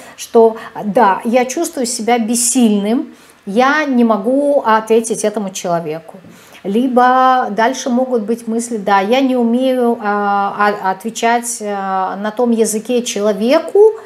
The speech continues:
а, который меня оскорбил. Почему? Потому что я хочу,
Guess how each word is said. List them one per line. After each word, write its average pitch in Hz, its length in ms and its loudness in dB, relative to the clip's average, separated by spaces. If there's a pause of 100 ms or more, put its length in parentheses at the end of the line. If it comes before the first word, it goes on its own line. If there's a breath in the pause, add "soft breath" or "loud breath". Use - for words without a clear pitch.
(260 loud breath)
а, 220 640 0
который 269 340 -2
меня 262 240 -2
оскорбил. 240 500 -4
Почему? 240 460 -4
Потому 214 640 -4
что 226 340 0
я 220 380 2
хочу, 311 640 -2